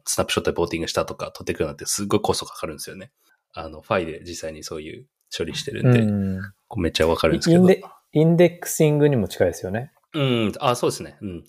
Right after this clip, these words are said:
Speaker 1: グラフみたいな感じですよね。うん。です、大変なんですよ。
Speaker 2: なるほど。
Speaker 1: はい。
Speaker 2: 大変なんですね。なるほど。
Speaker 1: <laughs> はい。
Speaker 2: そっか。わかりました。いや、そうですね。今日は結構いい話ができたかなと思います。四十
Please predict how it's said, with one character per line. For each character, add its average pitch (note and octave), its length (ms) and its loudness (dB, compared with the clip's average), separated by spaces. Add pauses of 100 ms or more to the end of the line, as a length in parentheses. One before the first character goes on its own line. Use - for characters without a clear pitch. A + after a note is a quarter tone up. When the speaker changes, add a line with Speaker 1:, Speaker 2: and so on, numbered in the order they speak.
Speaker 1:
グ B2+ 80 -2
ラ A#2+ 100 6
フ D#2 400 -8
み E2+ 160 -12
た D2+ 120 -10
い C#2 80 -16
な - 240 -20
感 E2 180 -12
じ - 340 -16
で - 100 -8
す - 160 -10
よ - 60 -18 (100)
ね。 - 200 -12 (140)
う - 40 -14
ん。 - 240 -14 (220)
で - 80 -4
す、 - 200 -2
大 F#2+ 160 2
変 G2 120 0
な E2+ 80 2
ん - 20 0
で F#2 60 -4
す F#2+ 100 -4
よ。 - 80 -10
Speaker 2:
な - 40 -12
る - 60 -10
ほ - 60 -18 (480)
ど。 F#2+ 60 -14
Speaker 1:
は - 0 -
い。 - 240 -20
Speaker 2:
大 G#2+ 100 -2
変 A2+ 100 4
な G#2 120 0
ん - 40 -4
で - 60 -14
す - 100 -14
ね。 - 80 -12 (480)
な - 260 -2
る C#3+ 80 4
ほ - 60 -4 (960)
ど。 G2+ 80 -8
Speaker 1:
<laughs> - 0 -
は D#2 60 -8
い。 - 180 -20 (300)
Speaker 2:
そ - 220 -18
っ - 20 -20 (320)
か。 - 140 -14
わ - 260 -18 (400)
か - 20 -2
り G2 60 -4
ま F#2+ 160 -10
し - 80 -18
た。 - 80 -10
い - 40 -12 (640)
や、 - 180 2
そ - 140 2
う F3 40 6
で B2+ 40 4
す A2+ 60 -4
ね。 A2+ 260 -4
今 C#3+ 300 2
日 A#2+ 40 4
は A#2 100 2
結 - 180 -12
構 A2+ 160 -6
い A2+ 220 -8
い - 40 -20 (220)
話 G#2+ 400 -12
が G#2 40 -2
で G2+ 120 -6
き - 40 -20
た G#2+ 80 -12
か G#2+ 80 -6
な G#2 140 -4
と G#2 120 -8
思 G#2+ 260 -8
い G#2 40 -6
ま G#2+ 160 -4
す。 - 440 -14
四 C3 160 6
十 C3+ 100 0